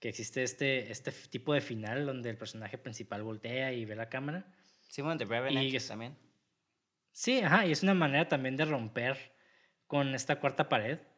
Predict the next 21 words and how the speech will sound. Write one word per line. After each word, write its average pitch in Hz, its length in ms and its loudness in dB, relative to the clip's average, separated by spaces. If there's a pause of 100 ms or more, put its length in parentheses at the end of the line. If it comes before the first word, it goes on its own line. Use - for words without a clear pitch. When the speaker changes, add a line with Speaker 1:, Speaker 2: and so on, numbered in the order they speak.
(760)
Speaker 1:
y 120 800 -2 (300)
dar 135 220 4
a 139 40 4
entender 127 380 -2
que 139 80 -10
existe 139 320 -4
aún 135 340 0
más 143 220 2
allá 131 320 2
de, 131 440 -2 (460)
de 117 80 -8
solo, 117 800 -2 (920)
de 117 100 -6
solo 127 240 -2
la, 139 160 4
la 123 160 0
diegesis 123 380 -2
de 127 40 -4
la 113 120 -4
película. 127 400 -6 (1120)
Y 147 500 2